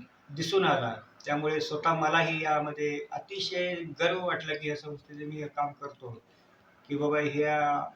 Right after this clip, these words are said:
संस्थेचं काम करत असताना ह्या प्रभू श्रीरामांची मूर्ती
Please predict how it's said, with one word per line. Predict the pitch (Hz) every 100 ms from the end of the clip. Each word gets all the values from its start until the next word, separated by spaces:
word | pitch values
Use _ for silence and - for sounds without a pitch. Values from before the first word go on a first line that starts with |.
| - 120
संस्थेचं | - 147 139 151 151
काम | 151 151
करत | 151 147
असताना | 139 151 147
ह्या | 139
प्रभू | - 139 147
श्रीरामांची | - 147 143 143 143 151
मूर्ती | 143 135 127 131 123